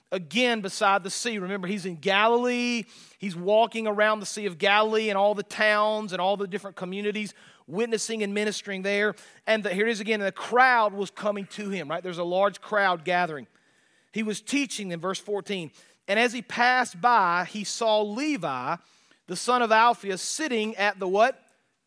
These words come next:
Tax booth. And he said to him, "Follow me." And he rose and followed him. Now stop for a second, 'cause I want you to understand what's going on here. Jesus is starting his ministry.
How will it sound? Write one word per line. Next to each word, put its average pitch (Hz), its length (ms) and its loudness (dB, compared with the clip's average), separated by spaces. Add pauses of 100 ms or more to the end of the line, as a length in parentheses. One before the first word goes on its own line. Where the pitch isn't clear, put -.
Tax 269 400 2
booth. 170 480 -8 (840)
And 180 120 -4
he 180 60 -6
said 214 240 -2
to 185 60 -6
him, 185 100 -6
"Follow 214 420 0
me." 175 320 -4 (560)
And 196 120 2
he 190 60 -2
rose 202 420 2
and 180 200 -6
followed 202 400 2
him. 185 120 -6
Now 175 80 -4
stop 233 340 0
for 233 80 -10
a 214 40 -6
second, 190 280 -6
'cause 185 100 -8
I 190 40 -2
want 208 160 -6
you 208 60 -4
to 202 40 -2
understand 202 280 -4
what's 160 100 -12
going 190 220 -4
on 165 100 -6
here. 165 100 -8
Jesus 202 460 -8
is 165 80 -12
starting 233 500 2
his 220 180 -8
ministry. 220 680 -4